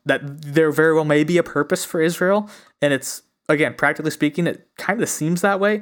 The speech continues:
but I don't s-, I don't see anything in the New Testament saying that it must be that way. And I think if it must be that way, I, I would have questions as to why, like, why, you know,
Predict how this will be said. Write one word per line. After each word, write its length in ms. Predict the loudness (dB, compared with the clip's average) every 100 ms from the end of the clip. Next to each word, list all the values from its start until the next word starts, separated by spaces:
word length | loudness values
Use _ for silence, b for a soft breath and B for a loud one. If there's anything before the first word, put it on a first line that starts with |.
| B B
but 120 | -2 2
I 120 | 2
don't 180 | 2 -2
s-, 160 | -4 -2
I 120 | 2
don't 200 | 2 0
see 640 | -6 -2 2 2 0 -4 _ -2
anything 300 | 0 0 0
in 40 |
the 80 | 0
New 120 | -2
Testament 400 | -2 -4 -4 -10
saying 280 | -6 -4 -2
that 140 | -2
it 100 | -2
must 380 | -2 0 0 0
be 80 | -2
that 180 | -2 -2
way. 240 | -4 -6 B B -2
And 100 | -2
I 40 |
think 200 | 0 0
if 100 | 0
it 80 | -2
must 420 | -2 0 -2 -2
be 120 | -2
that 240 | 2 2 2
way, 320 | 2 0 -2 B B B
I, 280 | -2 0 0
I 140 | 2 2
would 100 | 2
have 220 | 0 -2
questions 580 | -2 0 0 -4 -6 -2
as 300 | -2 -2 -4
to 420 | -2 0 2 0 B B B -4
why, 500 | 2 2 4 2 2
like, 240 | 0 -2 -6
why, 420 | -6 0 2 4
you 220 | 2 0 -10 _ _ _ _ _ _ _ _ _ _ _ -20 -2
know, 200 | -2 -2